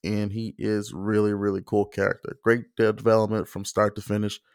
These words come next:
Tragic backstory nonetheless, but he is a good character. And I,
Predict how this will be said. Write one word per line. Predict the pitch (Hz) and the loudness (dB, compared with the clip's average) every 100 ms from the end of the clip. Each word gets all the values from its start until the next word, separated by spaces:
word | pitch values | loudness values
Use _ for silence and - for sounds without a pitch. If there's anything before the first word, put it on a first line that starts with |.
| _ _ _ _ | _ _ _ _
Tragic | - 104 101 98 101 | 4 6 6 2 0
backstory | 104 104 - 98 95 | 0 0 2 4 4
nonetheless, | 101 101 101 104 104 | 0 -2 0 0 0
but | - 101 | -2 -4
he | 110 95 | -4 -6
is | 76 101 104 - - - | -4 -4 -4 -6 -8 -6
a | 104 | -6
good | - 135 135 | -4 -6 -2
character. | 131 - - - _ 120 | -2 -2 -6 -16 _ -6
And | 123 | -4
I, | 120 | -4